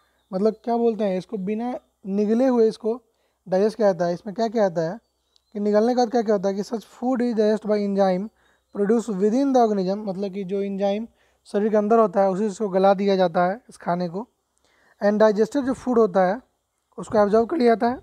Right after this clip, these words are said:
और जो बच जाता है उसको इजेक्ट कर दिया जाता है, मतलब कि बाहर, शरीर के बाहर फेंक दिया जाता है।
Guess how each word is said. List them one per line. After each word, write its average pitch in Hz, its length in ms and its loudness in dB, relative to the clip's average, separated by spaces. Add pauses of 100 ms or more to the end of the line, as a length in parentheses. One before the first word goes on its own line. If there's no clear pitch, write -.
और 185 120 -2
जो 190 120 -2
बच 196 200 0
जाता 190 320 4
है 208 140 -2 (320)
उसको 214 220 -6
इजेक्ट 220 300 -2
कर 214 120 0
दिया 185 200 2
जाता 180 60 -2
है, 185 120 -2
मतलब 196 120 -4
कि 196 80 -4
बाहर, 185 260 2
शरीर 196 280 -4
के 202 60 -2
बाहर 185 200 2
फेंक 190 220 -2
दिया 160 140 0
जाता 147 220 -6
है। 147 80 -16